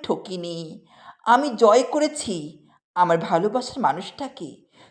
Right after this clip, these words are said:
তোমাকে পেলে আমার আফসোস কিংবা দুঃখ পাওয়ার জায়গা কোথায়? এই ছেড়ে যাওয়ার যুগে সবার একটা থেকে যাওয়ার মানুষ সুখ। মেয়েরা খুব সহজে কাউকে কোনো কিছুর জন্য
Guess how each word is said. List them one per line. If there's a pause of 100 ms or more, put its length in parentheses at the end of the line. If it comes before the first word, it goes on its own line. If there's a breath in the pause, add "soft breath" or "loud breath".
(120 soft breath)
তোমাকে
পেলে (260)
আমার (120)
আফসোস (140)
কিংবা (320 loud breath)
দুঃখ
পাওয়ার
জায়গা
কোথায়? (400)
এই
ছেড়ে
যাওয়ার
যুগে (180)
সবার (160)
একটা
থেকে
যাওয়ার (340)
মানুষ
সুখ। (400 soft breath)
মেয়েরা
খুব
সহজে (400)
কাউকে
কোনো
কিছুর
জন্য